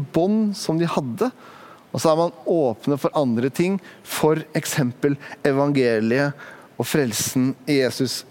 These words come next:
Kristus. Og misjonen fremover må ha en strategi for å nå de store byene, for å nå byene. Vi kan ikke evangelisere verden uten å tenke byer.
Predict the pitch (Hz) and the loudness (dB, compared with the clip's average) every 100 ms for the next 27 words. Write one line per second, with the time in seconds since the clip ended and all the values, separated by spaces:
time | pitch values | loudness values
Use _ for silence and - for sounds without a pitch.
0 | - 123 110 147 139 - - - - - | -4 -2 -2 -4 -4 -8 -12 -20 -20 -20
1 | - - - - - - - - 113 - | -20 -20 -20 -20 -20 -20 -12 -4 -2 0
2 | 208 269 233 180 175 196 220 - - - | 2 2 2 2 2 2 0 -6 -20 -6
3 | 147 156 170 190 156 156 170 - 151 - | 0 2 2 2 2 0 0 -2 -2 -2
4 | 143 135 - 208 240 - - - - 156 | -2 -2 0 0 0 -4 -20 -6 0 2
5 | 147 139 170 175 - - 139 - 160 123 | 4 2 2 -2 -8 -6 -4 0 0 2
6 | 113 139 147 - - 135 127 110 135 143 | 2 0 -2 -8 -2 0 2 2 0 0
7 | 139 135 131 147 135 127 127 104 - 123 | 2 2 2 0 -4 0 0 0 0 -2
8 | 143 - - - - - - - - 185 | -4 -10 -20 -20 -20 -10 -6 -2 0 0
9 | 202 202 - 160 170 170 160 151 123 120 | 0 -2 0 0 2 -2 0 2 2 2
10 | 143 131 113 135 147 151 117 - - 135 | 2 2 0 -2 -2 -2 -2 -4 -2 0
11 | 135 - 135 165 127 107 - 123 131 127 | 0 -4 -2 0 0 -2 -2 0 0 -4
12 | - - 127 120 113 | -12 -6 0 2 0